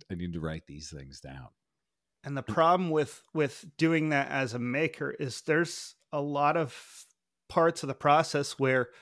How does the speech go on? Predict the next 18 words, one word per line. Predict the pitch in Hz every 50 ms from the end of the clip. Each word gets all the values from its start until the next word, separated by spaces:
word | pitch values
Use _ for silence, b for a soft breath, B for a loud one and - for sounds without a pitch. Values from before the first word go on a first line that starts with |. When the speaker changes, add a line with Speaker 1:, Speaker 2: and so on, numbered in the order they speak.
| b b b b b b
Speaker 2:
you | 135 139 156
don't | 180 170 156
get | 151 151 143
a | 156
second | - - 151 135 - 131 117
chance | - - 151 151 147 - -
to | - 147
document | 127 135 135 139 135 - 147 123 120 120 123
it | 127 -
unless | - 139 131 127 131 127 - 151
you | 143
start | - - 139 131 127
the | - 120
project | - - 131 131 120 123 120 -
all | 127 127 123 127
over | 135 131 123 127 120
again. | 110 104 117 113 107 107
So | - - - 127 113 113 -